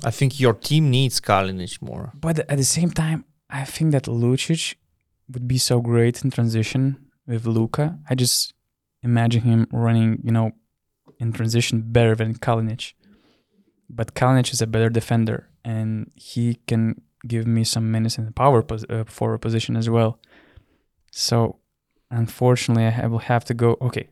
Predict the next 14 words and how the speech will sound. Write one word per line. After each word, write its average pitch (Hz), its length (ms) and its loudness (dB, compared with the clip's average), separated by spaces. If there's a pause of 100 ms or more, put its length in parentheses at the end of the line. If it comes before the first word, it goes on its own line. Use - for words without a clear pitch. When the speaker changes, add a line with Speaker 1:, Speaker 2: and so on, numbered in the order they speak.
(260)
Speaker 2:
as, 117 280 -2 (320)
as 113 260 -2
funny 113 220 2
as 110 80 2
it 110 100 0
sounds, 139 340 4
unfortunately, 127 520 2
I 117 60 4
will 113 120 0 (120)
have 117 120 4
to - 80 -4
go 117 220 4
with 117 280 -2 (420)
Kalinic 110 600 2